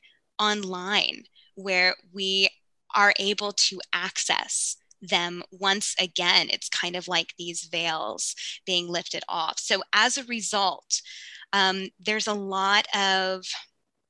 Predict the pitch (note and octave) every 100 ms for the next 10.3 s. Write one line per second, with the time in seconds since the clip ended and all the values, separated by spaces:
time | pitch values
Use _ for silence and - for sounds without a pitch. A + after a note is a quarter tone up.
0 | _ _ _ _ _ _ - - - -
1 | A3 C4 E4+ F4+ F4+ F4 - C4 G3+ F#3+
2 | F#3 F#3 A3+ - - - - _ _ _
3 | _ _ _ - - - - A3+ A3 A#3
4 | B3 C4+ B3+ - A#3+ A3+ G3 F3 F3 -
5 | - _ _ _ - - G#3+ B3 G#3 G#3
6 | G#3 G3+ _ - G#3+ G3 F#3+ F#3 - -
7 | - - - - - _ _ - - -
8 | - G3 F#3+ F#3+ - _ _ _ _ _
9 | _ _ _ - G#3+ B3+ - C4+ B3 G#3
10 | G3 F#3+ G3+